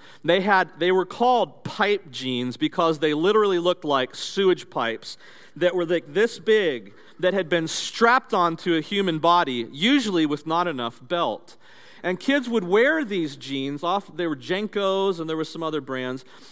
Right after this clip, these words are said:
and they were a problem in stores and in schools because they were so voluminous, is that a word? They were so big and wide that you could hide stuff in them and shoplift, so people would do a lot of shoplifting wearing jenkos.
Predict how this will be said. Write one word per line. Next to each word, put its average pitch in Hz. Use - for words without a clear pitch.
and 202
they 190
were 190
a 156
problem 226
in 127
stores 190
and 151
in 135
schools 208
because 147
they 156
were 131
so 226
voluminous, 180
is 143
that 165
a 190
word? 196
They 160
were 139
so 208
big 190
and 131
wide 127
that 165
you 196
could 170
hide 220
stuff 151
in 143
them 135
and 117
shoplift, 196
so 131
people 175
would 143
do 143
a -
lot 127
of 107
shoplifting 123
wearing 110
jenkos. 107